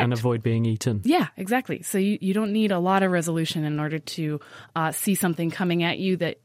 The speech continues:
Speaker 2: you don't want coming at you or see something that you want to pursue.
Speaker 1: Who would have thought that there was commuting on such a big scale? And I thought
Speaker 2: <laughs>
Speaker 1: I had it hard. Thank you very
Speaker 2: Yeah.
Speaker 1: much, Kate Feller, who's with us during the programme. This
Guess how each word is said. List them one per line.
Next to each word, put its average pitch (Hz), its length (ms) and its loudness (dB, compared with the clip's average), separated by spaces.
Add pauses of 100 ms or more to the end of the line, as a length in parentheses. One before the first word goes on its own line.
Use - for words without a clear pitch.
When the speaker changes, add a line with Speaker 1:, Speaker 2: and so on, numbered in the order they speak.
(120)
Speaker 2:
you 165 140 -4
don't 175 260 0
want 220 300 -4
coming 240 260 -2
at 254 120 -2
you 262 200 2
or 160 240 -2
see 165 200 -6
something 151 500 -4 (100)
that - 140 -10
you 165 160 -2
want 151 260 -8 (240)
to 165 160 -6 (180)
pursue. - 420 -10 (580)
Speaker 1:
Who 160 120 4
would 151 100 2
have 135 100 2
thought 131 280 0
that - 160 -2
there 127 80 0
was 120 160 0
commuting 127 420 2
on 117 120 0
such - 260 -4
a 123 60 -6 (220)
big 143 140 2
scale? 113 380 0
And 190 220 4
I 220 80 8
thought - 260 0
Speaker 2:
<laughs> - 0 -
Speaker 1:
I 127 140 2
had 110 180 0
it 113 80 0
hard. 117 260 0
Thank 156 200 2
you 147 40 4
very 135 120 4
Speaker 2:
Yeah. - 60 4
Speaker 1:
much, - 260 -4
Kate 151 200 0
Feller, 127 260 0
who's 123 220 -2
with 123 140 2
us 117 160 -4
during 123 360 0
the 113 40 0
programme. 110 480 -2 (540)
This 175 260 2